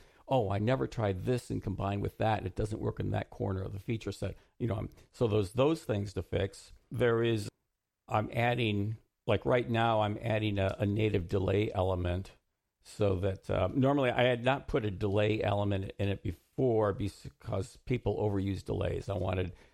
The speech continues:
you know, pe-, people should use rise times followed by a threshold. You know, the w-, delay element will actually store a waveform, which is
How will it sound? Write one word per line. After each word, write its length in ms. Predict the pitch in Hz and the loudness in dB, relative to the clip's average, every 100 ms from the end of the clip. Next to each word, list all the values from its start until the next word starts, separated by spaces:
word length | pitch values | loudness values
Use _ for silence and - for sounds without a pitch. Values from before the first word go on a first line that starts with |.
| _ | _
you 60 | 92 | -4
know, 100 | 98 | -2
pe-, 140 | - | -4
people 240 | 117 139 - | -4 -2 -2
should 200 | - 110 | -4 -2
use 240 | 101 90 | -2 -2
rise 340 | 92 95 101 - | 0 2 0 -2
times 340 | 104 98 87 | -2 -2 -4
followed 320 | - 95 95 | -2 0 0
by 120 | 92 - | -2 -4
a 40 | |
threshold. 640 | - - 101 - - - - _ _ | -4 -6 -6 -6 -8 -8 -16 _ _
You 100 | - | -2
know, 120 | 95 90 | 0 0
the 120 | 90 | -2
w-, 100 | 92 | -2
delay 340 | 104 101 104 | 0 2 4
element 360 | 98 95 95 - | 4 2 0 -2
will 160 | 104 | 0
actually 220 | 101 - 95 | 0 -2 -6
store 340 | - 104 95 | -4 -2 0
a 40 | |
waveform, 680 | 90 87 95 - 92 92 87 - - _ | 0 0 0 -2 -2 0 0 -4 -12 _
which 220 | - 107 - | -4 -2 -2
is 280 | 95 - | -4 -6